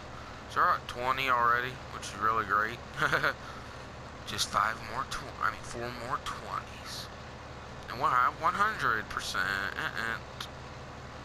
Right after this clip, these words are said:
Um, hopefully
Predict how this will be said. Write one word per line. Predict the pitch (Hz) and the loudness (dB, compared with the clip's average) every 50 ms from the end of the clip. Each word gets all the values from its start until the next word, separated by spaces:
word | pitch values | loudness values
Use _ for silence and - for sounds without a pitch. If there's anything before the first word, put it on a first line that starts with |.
| - - - - - - - - - - - - - - - - - - - - - - - - - - - - - - - - - - | -12 -12 -12 -12 -12 -12 -12 -12 -12 -12 -12 -12 -12 -12 -12 -10 -12 -12 -12 -12 -12 -12 -12 -12 -12 -12 -12 -10 -10 -10 -10 -8 -2 4
Um, | - 143 160 160 156 156 151 143 131 120 107 95 - - - - - - - - - - - - - - - - - - - - - - - - - - - - - | 6 8 8 8 8 8 8 6 4 2 -2 -6 -8 -10 -10 -10 -12 -12 -12 -12 -12 -12 -12 -12 -12 -12 -12 -12 -12 -12 -12 -12 -12 -12 -12 -12 -12 -12 -12 -10 -6
hopefully | - 170 196 196 190 208 208 185 170 156 | 0 2 2 4 4 6 6 6 6 4